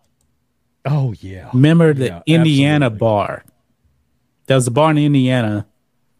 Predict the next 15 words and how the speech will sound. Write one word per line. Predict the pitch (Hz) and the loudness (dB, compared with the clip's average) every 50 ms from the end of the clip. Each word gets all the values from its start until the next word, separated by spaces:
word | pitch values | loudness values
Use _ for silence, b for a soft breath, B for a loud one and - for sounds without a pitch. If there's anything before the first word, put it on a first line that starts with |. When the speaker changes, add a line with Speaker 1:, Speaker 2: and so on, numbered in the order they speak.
| _ _ | _ _
Speaker 2:
that | - 127 123 | -2 -2 0
was | 127 120 - - | 0 -2 -4 -6
telling | - - - 156 156 156 143 135 | -8 -4 -2 0 0 0 0 -2
people | - 143 131 - 127 | -2 -4 -4 -2 -2
they're | 120 131 127 | -2 0 0
not | 135 131 123 107 104 110 | 2 0 0 -2 -4 0
welcome | 123 143 156 139 - - 127 113 113 | 0 2 2 0 -2 -2 -4 -4 -4
because | 113 - - - 123 110 110 | -4 -4 -2 -2 -2 0 0
they | 123 120 | -2 -2
would | 113 117 110 | 0 -2 -2
actually | 113 117 - - 113 | -2 -4 -4 -6 -8
boycott, | 104 104 113 120 123 120 117 - 131 120 117 117 117 | -8 -4 -2 0 0 0 0 -2 -2 -2 0 0 -2
uh, | 113 113 113 110 | -2 -2 -4 -4
Bud | 110 110 120 117 117 | -4 -2 -2 -2 -2
Light. | 120 127 131 131 - - | -2 -2 -4 -4 -6 -8